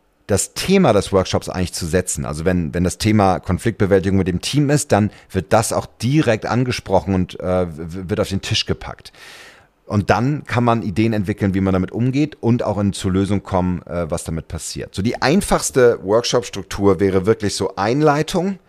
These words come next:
Check-in oft, also so wie, wie geht's allen, dann Hauptteil, keine Ahnung, äh, äh, Ziele vorstellen, ja, und Abschluss,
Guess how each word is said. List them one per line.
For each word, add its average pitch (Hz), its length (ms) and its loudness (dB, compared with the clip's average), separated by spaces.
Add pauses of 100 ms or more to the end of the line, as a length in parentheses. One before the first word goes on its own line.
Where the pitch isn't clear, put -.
(160)
Check-in - 520 0
oft, - 360 -4
also 98 160 2
so 95 180 0
wie, 95 240 -6
wie 95 120 -6
geht's 127 280 -4
allen, 139 420 0 (320)
dann 120 420 0
Hauptteil, 151 720 -2 (520)
keine 113 240 0
Ahnung, 127 400 0
äh, 101 580 2
äh, 98 60 2 (640)
Ziele 147 280 2
vorstellen, 156 640 2 (280)
ja, 135 300 0 (260)
und 139 400 0 (360)
Abschluss, - 520 0